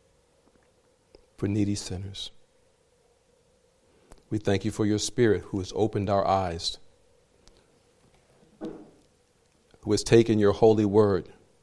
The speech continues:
to our hearts and caused us to flee from the city of destruction.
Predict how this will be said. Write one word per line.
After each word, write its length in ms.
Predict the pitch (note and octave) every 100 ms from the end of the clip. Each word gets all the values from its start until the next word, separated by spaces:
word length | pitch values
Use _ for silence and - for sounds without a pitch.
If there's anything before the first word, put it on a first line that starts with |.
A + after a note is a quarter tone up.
| _ -
to 160 | - G#2
our 120 | F#2+
hearts 520 | F#2 G#2+ F2+ - - - _ _ _ _ _ _ _ _ _ _ _ _ _ _ _ - -
and 160 | G2+
caused 440 | - B2+ B2+ A2 A2+
us 120 | -
to 120 | -
flee 540 | - - A2 G#2 F2+ F2 - _ _ _ _ _ _ _ _ _ _ _ _ _ _ _ _ - - _ _ _ _ _
from 160 | G#2 G#2
the 60 |
city 260 | - G#2+ G2+
of 80 | G2
destruction. 680 | F#2+ - F2+ F2+ - A#2